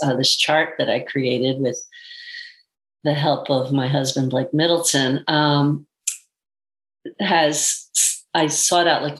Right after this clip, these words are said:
who were the eight people that have training programs today? There are many people that have other work. Um, and actually, it turns out that there was a resurrection of some of the earlier work, like the Middendorf work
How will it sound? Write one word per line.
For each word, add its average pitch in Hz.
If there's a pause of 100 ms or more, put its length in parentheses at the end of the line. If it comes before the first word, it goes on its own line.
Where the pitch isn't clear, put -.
(120)
who 269
were 370
the 196
eight 180
people 170
that 143
have 233
training 202
programs 139
today? -
There 156
are 185
many 226
people 135
that 117
have 123
other 117
work. 139 (300)
Um, 139
and 165
actually, 139 (440)
it 170
turns 160
out 143
that 117 (100)
there 139
was 127
a 117
resurrection 127
of 131
some 131
of 120
the -
earlier 117
work, 117
like 135
the 135
Middendorf 120
work 117